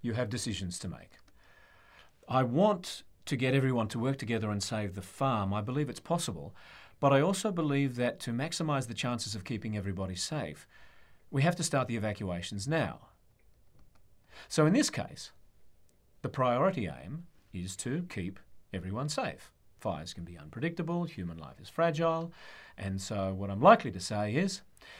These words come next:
keeping everybody safe means we have to start the evacuations now, which is a lot more convincing than, "Look, I believe we could fight the fire and save the farm if we could just work together,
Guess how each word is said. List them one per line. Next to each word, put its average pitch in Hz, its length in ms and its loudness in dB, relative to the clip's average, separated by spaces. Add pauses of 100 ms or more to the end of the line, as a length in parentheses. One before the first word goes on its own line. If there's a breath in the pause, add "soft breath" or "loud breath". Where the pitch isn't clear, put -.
(800 loud breath)
keeping 180 320 8
everybody 135 380 4
safe 110 380 0
means 104 260 -2
we 101 80 -2
have 98 160 -2
to - 80 -12
start 101 280 -2
the 104 100 -2
evacuations 95 800 -4
now, 78 400 -6 (1040)
which 107 200 -8
is 101 120 -6
a 101 60 -2
lot 123 340 10
more 113 160 0
convincing 95 680 -4
than, 113 500 0 (1000 loud breath)
"Look, 185 160 -4
I 143 80 8
believe 160 880 2 (380)
we 127 240 -2 (100)
could 240 320 2
fight 143 420 4
the 110 60 -10
fire 92 580 -4
and 135 140 -2
save 175 240 2
the 180 80 -2
farm 123 260 0
if 110 140 -4
we 120 60 -2
could 110 120 -6
just 110 220 -4
work 143 220 -2
together, 104 460 -4